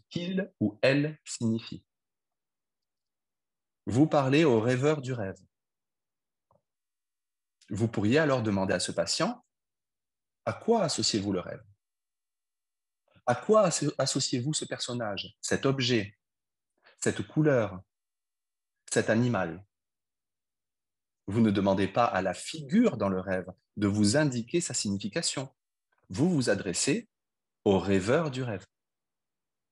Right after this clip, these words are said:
C'est ce que fait Jésus dans ce cours. Il s'adresse au rêveur du rêve, le décideur dans notre esprit.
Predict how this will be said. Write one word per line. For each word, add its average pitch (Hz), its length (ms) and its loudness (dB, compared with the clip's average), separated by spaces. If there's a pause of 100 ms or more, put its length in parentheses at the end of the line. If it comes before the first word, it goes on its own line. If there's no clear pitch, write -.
(1120)
C'est - 160 2
ce 131 100 4
que 117 160 4
fait 104 160 2
Jésus 92 280 6
dans 175 120 2
ce 165 100 -4
cours. - 380 -10 (400)
Il 107 120 0
s'adresse 117 580 0
au 107 120 2
rêveur 127 560 0
du 113 120 -8
rêve, 87 280 -4 (460)
le 95 180 0
décideur 120 840 0
dans 110 160 -6
notre 113 260 -6
esprit. - 480 -8